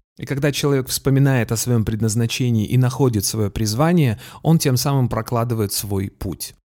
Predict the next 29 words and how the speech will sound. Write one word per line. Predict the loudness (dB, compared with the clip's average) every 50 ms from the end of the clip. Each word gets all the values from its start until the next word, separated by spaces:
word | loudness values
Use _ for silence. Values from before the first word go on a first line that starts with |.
| _ -8
Предназначения | -6 -4 0 0 0 2 0 0 0 0 2 2 2 4
могут | 2 2 2 2 0 0
быть | 0 -2 0
разные, | 0 0 0 2 2 0 0 0
чаще | 0 2 0 2 0 0
всего | 0 0 2 2 2 2
это | 2 2 0
бывает | 0 2 2 2 0 0
какая-то | -2 -4 -2 0 -2 0 -2 -2
профессия. | 0 0 -2 0 0 0 0 0 0 -2 -4 -6 -8 -8 -10 _ _ _ _ _ _
Мне | -2 0 0 2 2
нравится | 2 2 0 2 0 0 0 2
мысль, | 2 2 2 2 0 0
что | 0 0 0 0 2 2 0 -2 -6 -16 -20 -20 -10 -4
на | 0 2 2 2
планете | 4 2 2 2 2 0 0 -2
существует | -2 -2 -2 0 0 0 2 2 2 2 4
только | 2 0 2 2 2
одна | 2 2 2 0 0
профессия — | 0 -2 -4 -2 -2 -2 -2 -2 -2 -2 -2 -2 -2 0
продавец. | 0 0 2 4 4 4 4 4 2 0 0 -4 -8 -8 -10 _ _ _ _ _ _ _ _ _ _ _ _ -4
Точнее, | -2 -2 0 2 2 2 2 2 2
все | 0 0 2 2 2
профессии | 2 0 -2 0 0 0 0 0 0 -2
сводятся | -2 0 0 0 0 0 0 -2 -2
к | -2 -2
этой, | -2 -2 -2 -4
к | -2 -2
одной. | -2 2 2 2 2 2 0 -6